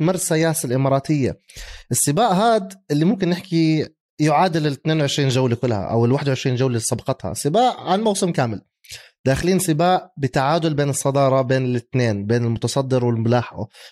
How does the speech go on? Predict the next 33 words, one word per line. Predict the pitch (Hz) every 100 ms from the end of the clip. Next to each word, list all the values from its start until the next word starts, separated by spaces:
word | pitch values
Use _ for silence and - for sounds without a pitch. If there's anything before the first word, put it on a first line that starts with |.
| -
دخلنا | 123 - 160 147
على | 143
سباق | 147 139 160
winner | 131 139 131
takes | - 123 -
all. | 127 120 110
دخلنا | 123 160 160
على | 139
سباق | 131 143 143 170 - - - - -
حتى | - 190 190
الصانعين | 180 165 165 160 160 190 180 143
في | - 160
بيناتهم | 139 156 156 143
بطولة | 131 139 175 156
مشتعلة. | 143 - 147 131 123
دخلنا | 120 151 175 147
على | 139 135 131 -
تيم | 165 160
راديوز | 151 170 151 151 151 123 139
ودخلنا | 123 127 127 165 160
على | 123 135 131
تيم | 156 156 143 131 123
برنسبلز | 170 190 165 160 151 143 - - -
دقين | 123 156 165 165
ببعض. | 143 135 139 127
دخلنا | 117 131 185 170
على | 143
سباق | 139 143 147 175 139
الجمهور | 131 143 139 160 165
منقسم | 151 151 156
فيه | 143 160 156
فيفتي | 151 180 -
فيفتي. | 143 165 165 127